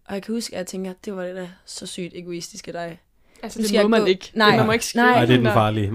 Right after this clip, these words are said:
Speaker 3: må
Speaker 1: Det
Speaker 3: aldrig skrive den besked.
Speaker 1: Nej.
Speaker 3: Nej.
Speaker 1: Så går jeg her en hel dag, har
Speaker 3: Ja.
Speaker 1: ondt i maven, ved jo godt lidt, hvad der skal ske, men alligevel så er det sådan, "Nu vil jeg også bare gerne have det overstået,
Speaker 3: Ja.
Speaker 1: men jeg skal så lige vente otte timer."
Speaker 3: Ja.
Speaker 1: Fedt.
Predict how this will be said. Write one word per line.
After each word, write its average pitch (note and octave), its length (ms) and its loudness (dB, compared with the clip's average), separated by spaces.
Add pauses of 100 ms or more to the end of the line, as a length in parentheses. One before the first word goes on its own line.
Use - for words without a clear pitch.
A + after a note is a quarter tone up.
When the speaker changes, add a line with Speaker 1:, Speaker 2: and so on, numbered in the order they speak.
Speaker 3:
må A#2 40 4
Speaker 1:
Det A#2+ 60 4
Speaker 3:
aldrig C#3+ 160 4
skrive C#3+ 220 2
den A2+ 120 0
besked. - 220 -2
Speaker 1:
Nej. C4 320 4
Speaker 3:
Nej. A#2 240 -2 (300)
Speaker 1:
Så C4 160 -2
går C4 200 4
jeg A3 140 2
her B3 100 2
en G3 140 0
hel A3 280 -2
dag, G3 260 -2
har A3+ 100 -4
Speaker 3:
Ja. A#3+ 120 2
Speaker 1:
ondt A3+ 120 2
i G3+ 40 -4
maven, G3+ 380 -2
ved C4+ 180 0
jo F3+ 140 -4
godt G3 140 0
lidt, G3 160 -6
hvad F#3 120 -2
der F3 80 -4
skal F3+ 200 -8
ske, A#3+ 420 -2
men G3+ 360 0 (520)
alligevel A3+ 400 0
så F#3+ 100 -8
er - 20 -4
det F#3+ 120 -8
sådan, F#3 240 -12
"Nu C4 100 -4
vil B3 40 -4
jeg G#3 80 4
også F#3 120 -2
bare F3+ 120 -2
gerne F3+ 160 -2
have F3 40 -4
det - 80 -8
overstået, G#3+ 460 0
Speaker 3:
Ja. A2+ 120 2
Speaker 1:
men G#3+ 100 0
jeg G3+ 120 -4
skal G3 180 -8
så G#3 100 -8
lige G3 200 -8
vente F#3 200 -2
otte F3 180 -8
timer." E3 400 -10
Speaker 3:
Ja. A#2 140 4 (180)
Speaker 1:
Fedt. - 400 -2